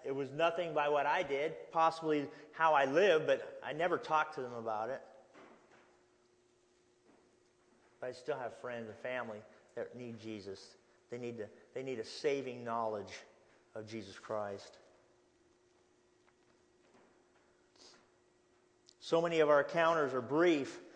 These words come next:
but what kind of influence do we leave behind? What kind of influence are you at work? What kind of influence are you at school? What kind of influence are you at church? You know,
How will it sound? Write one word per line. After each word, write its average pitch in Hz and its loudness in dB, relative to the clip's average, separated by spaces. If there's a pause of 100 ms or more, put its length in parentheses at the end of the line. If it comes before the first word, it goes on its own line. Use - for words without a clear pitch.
(140)
but 147 -2
what 196 4
kind 208 4
of 185 4
influence 170 -4
do 143 -4
we 139 0
leave 151 2
behind? 139 2 (1600)
What 151 -8
kind 185 0
of 151 2
influence 151 -2
are 135 -2
you 135 -4
at 101 -4
work? 131 -2 (200)
What 151 -4
kind 160 -2
of 143 -2
influence 151 -4
are 135 -2
you 135 -4
at - -10
school? 135 -6 (1700)
What 123 -12
kind 143 -4
of 131 -4
influence 139 -8
are 127 -6
you 131 -6
at - -10
church? 156 -10 (2750)
You 135 -4
know, 127 -2